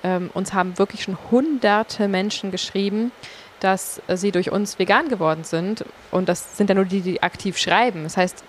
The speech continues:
tausende Menschen haben durch uns auf vegan umgestellt, die wiederum Menschen erreichen, weil wir auch immer sehr, ähm, probieren, die Menschen zu ermutigen, auch rauszugehen und selber in Gespräche zu gehen. Und dann denke ich wieder, okay, dann doch ganz schön viel geschafft.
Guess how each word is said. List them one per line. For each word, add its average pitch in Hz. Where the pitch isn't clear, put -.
tausende 208
Menschen 190
haben 180
durch 180
uns 190
auf -
vegan 208
umgestellt, 170
die 208
wiederum 180
Menschen 180
erreichen, 175
weil 180
wir 175
auch -
immer 180
sehr, 175
ähm, 175
probieren, 175
die 175
Menschen 175
zu 180
ermutigen, 196
auch -
rauszugehen 185
und 180
selber 185
in 175
Gespräche 175
zu -
gehen. 180
Und 185
dann 175
denke 180
ich -
wieder, 175
okay, 180
dann 170
doch -
ganz 170
schön 175
viel -
geschafft. 180